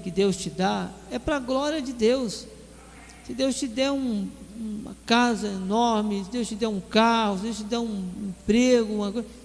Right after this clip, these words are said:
tudo é pra glória de Deus. É pra glória de Deus.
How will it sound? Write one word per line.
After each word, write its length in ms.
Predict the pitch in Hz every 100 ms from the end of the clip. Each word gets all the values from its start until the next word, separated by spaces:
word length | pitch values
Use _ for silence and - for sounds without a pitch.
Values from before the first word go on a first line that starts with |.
| - -
tudo 420 | - 339 285 220 -
é 180 | 247 262
pra 220 | - 226
glória 640 | 190 196 220 240 240 214
de 200 | 185 226
Deus. 520 | 233 170 185 202 165 135 - - - - - - - - - - -
É 80 | 175
pra 180 | 220
glória 460 | 190 190 208 233 208
de 100 | 185
Deus. 320 | 165 160 151